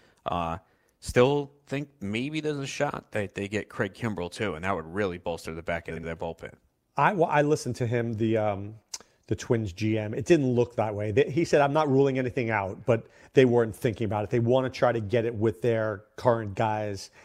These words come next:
Speaker 2: and they do have a lot of guys that could get it done. But, you know, in football this year, people asked which of the two teams that I thought would do well,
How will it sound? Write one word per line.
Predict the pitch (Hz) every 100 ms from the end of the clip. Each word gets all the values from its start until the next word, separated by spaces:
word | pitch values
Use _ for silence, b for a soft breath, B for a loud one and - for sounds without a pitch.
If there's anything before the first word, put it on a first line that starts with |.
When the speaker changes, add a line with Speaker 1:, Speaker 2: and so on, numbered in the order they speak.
| B B B -
Speaker 2:
and | 120 117
they | 123
do | 104 131
have | 120
a | 110
lot | 107 110 113
of | 104
guys | 110 110
that | 107 -
could | 120 104
get | 117
it | 110
done. | 117 110
But, | 104 107 B B B
you | 147
know, | 131
in |
football | 113 208 226 135 120
this | 107 -
year, | 110 104 107 b b
people | - 151 147 135 -
asked | 127 120 -
which | 123 127
of | 123
the | 120
two | - 120
teams | - 117 98
that |
I | 110
thought | - 110 -
would | 101
do | 98 101
well, | 95 98 110 101 95